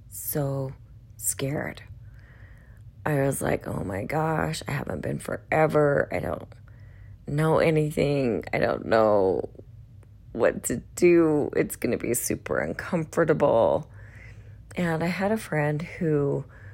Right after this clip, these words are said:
um, was assigned to me as, you know, a visiting teacher to, um, you know, share a message with me or whatever. And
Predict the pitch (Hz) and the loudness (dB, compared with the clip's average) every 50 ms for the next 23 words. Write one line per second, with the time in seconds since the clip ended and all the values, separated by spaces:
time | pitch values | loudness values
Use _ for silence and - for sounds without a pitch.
0 | - - - - - - - - - 160 147 - - 180 160 151 151 156 151 156 | -20 -20 -20 -20 -20 -20 -14 -10 -6 -4 -2 -2 -2 -2 0 2 2 2 4 4
1 | 185 196 - - - 139 139 143 139 - - - - - - - - 147 135 - | 2 2 2 2 2 0 0 0 -2 -4 -6 -8 -12 -10 -8 -6 -4 -4 -2 -2
2 | - 113 127 139 165 180 185 - - - - - - - - - - 147 139 143 | -2 -2 -2 -2 -2 -4 -6 -8 -12 -18 -20 -20 -20 -16 -8 -4 -2 0 0 0
3 | 143 147 - - - - - 175 165 139 139 143 143 143 139 139 143 135 139 143 | 0 -2 -4 -8 -10 -10 -10 -8 -6 -4 -4 -2 -2 -2 -2 -2 -2 -2 -2 -2
4 | 147 147 147 - - - - - 151 139 143 - - - 143 139 139 135 131 127 | -2 -2 -2 -4 -4 -6 -4 -2 -2 -2 -2 -4 -2 0 2 4 4 4 2 0
5 | - - - - - - - - - - - - - - - - - - - - | -2 -4 -12 -20 -20 -20 -20 -20 -20 -20 -20 -20 -20 -20 -20 -20 -12 -6 -4 -2
6 | 151 143 123 87 76 71 73 - - - - - - - - - - - - - | 0 0 0 0 0 -2 -4 -6 -6 -8 -12 -16 -20 -20 -20 -20 -20 -20 -20 -14
7 | - - - 147 139 - - - - - - 202 185 175 165 147 139 147 151 - | -8 -6 -4 -2 -2 -2 -2 -2 0 4 8 8 10 10 8 6 4 0 0 -2
8 | - 151 147 139 135 - - - - - 139 147 156 143 - - - - - - | -2 -2 -2 -4 -4 -4 -4 -4 -2 -2 -2 -2 -4 -6 -8 -12 -20 -20 -20 -20
9 | - - - - - - - - - - - - - - - - - 156 156 139 | -20 -20 -20 -20 -20 -20 -20 -20 -20 -20 -20 -20 -20 -20 -12 -6 0 0 2 4
10 | 147 143 139 135 127 - 135 135 131 135 - - - 147 147 139 135 139 131 127 | 6 6 6 6 6 6 8 8 8 6 4 2 0 0 0 0 0 0 0 0
11 | 120 - - | -2 -4 -8